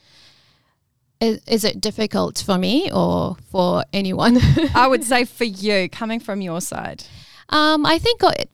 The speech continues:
Speaker 1: it, it was a journey. So it, it was, it wasn't easy at the beginning. Um, you still get your nerves when we first, like, I did a presentation on Friday, and just before the presentation, you're thinking,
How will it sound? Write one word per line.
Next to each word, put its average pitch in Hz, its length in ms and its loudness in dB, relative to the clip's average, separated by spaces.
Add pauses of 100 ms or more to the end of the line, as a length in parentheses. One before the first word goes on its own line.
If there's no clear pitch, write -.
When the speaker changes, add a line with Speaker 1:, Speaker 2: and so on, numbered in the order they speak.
Speaker 1:
it, 277 260 4
it 277 180 2
was 302 180 4
a 254 100 4
journey. 208 580 2
So 220 360 4
it, - 260 -2
it 233 140 0
was, 277 400 0
it 233 100 -6
wasn't 302 360 0
easy 190 300 2
at 170 120 -2
the 180 100 0
beginning. 170 640 -2 (400)
Um, 202 720 -6
you 247 80 -8
still 311 300 -2
get 247 180 2
your 180 160 -2
nerves 175 680 -4
when 175 420 -12
we 190 80 -14
first, 180 460 -4
like, 180 180 -4
I 208 100 2
did 226 160 0
a 190 80 0
presentation 175 920 -2
on 175 160 -8
Friday, 185 800 -2 (520)
and 180 560 -4 (140)
just 196 240 2
before 190 300 2
the 180 80 0
presentation, 180 760 0
you're - 140 -4
thinking, 196 340 -8